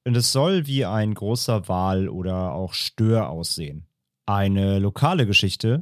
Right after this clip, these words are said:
die viel Aufsehen erregte, beschreibt, wie ein dreijähriger Junge offenbar in den See fiel und auf die Frage, wie er sich selbst herausgezogen habe, seiner Mutter sagte: „Das Flathead-Monster hat mich hochgehoben.“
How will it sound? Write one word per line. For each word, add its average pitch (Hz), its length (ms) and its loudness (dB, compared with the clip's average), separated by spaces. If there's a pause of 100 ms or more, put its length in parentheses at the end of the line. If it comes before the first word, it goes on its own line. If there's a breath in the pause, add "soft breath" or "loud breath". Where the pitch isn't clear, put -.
die 107 160 2
viel 110 200 0
Aufsehen 120 360 2
erregte, 147 500 2
beschreibt, 123 520 -2
wie 120 80 0
ein 101 140 0
dreijähriger 113 720 2
Junge 107 360 0
offenbar 113 500 -2
in 98 140 -2
den 101 200 0
See 123 260 0
fiel 113 400 0 (260 loud breath)
und 117 80 -4
auf 117 140 0
die 107 140 0
Frage, 127 760 0
wie 180 140 0
er - 100 2
sich 135 200 -2
selbst 104 340 0
herausgezogen 98 880 -2
habe, 101 320 0
seiner 107 240 0
Mutter 131 360 2
sagte: 92 580 0 (320 soft breath)
„Das 110 180 -2
Flathead-Monster 104 840 0
hat 87 140 -4
mich - 160 -4
hochgehoben.“ 80 600 -4